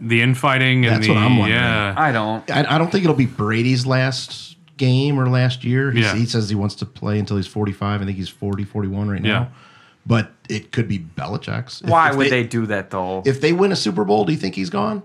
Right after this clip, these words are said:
Speaker 3: No.
Speaker 2: I don't know, man, because it
Speaker 3: I don't think he's gone regardless, personally. Th-, they'll figure that shit out. Dude, they win every single year. They're gonna, they're gonna split.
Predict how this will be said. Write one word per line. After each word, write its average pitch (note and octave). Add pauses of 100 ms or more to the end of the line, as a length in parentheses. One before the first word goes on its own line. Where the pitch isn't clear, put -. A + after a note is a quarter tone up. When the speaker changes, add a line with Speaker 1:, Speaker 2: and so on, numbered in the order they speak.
Speaker 3:
No. A#2+ (1000)
Speaker 2:
I G3
don't G#3+
know, F3
man, A#2+
because B2
it - (220)
Speaker 3:
I C#3
don't F3+
think D#3
he's A#2+
gone G#2+
regardless, G2 (120)
personally. F#2 (480)
Th-, C3+
they'll D3+
figure D3+
that A#2+
shit A2+
out. G2 (380)
Dude, A#3+
they G#3+
win G#3+
every F#3+
single E3
year. C#3
They're A2+
gonna, A#2+
they're A2+
gonna A2+
split. A2+